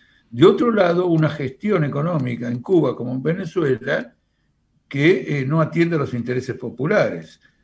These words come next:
Esto nosotros lo hemos criticado ya en el pasado. No es algo que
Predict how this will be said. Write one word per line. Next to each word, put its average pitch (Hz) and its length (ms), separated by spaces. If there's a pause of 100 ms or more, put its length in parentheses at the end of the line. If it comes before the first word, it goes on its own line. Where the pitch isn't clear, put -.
(140)
Esto 120 260
nosotros 151 480
lo 143 60
hemos 143 200
criticado 127 640
ya 123 180
en 135 100
el 123 100
pasado. 110 680 (500)
No 127 140
es 123 140
algo 135 360
que 110 460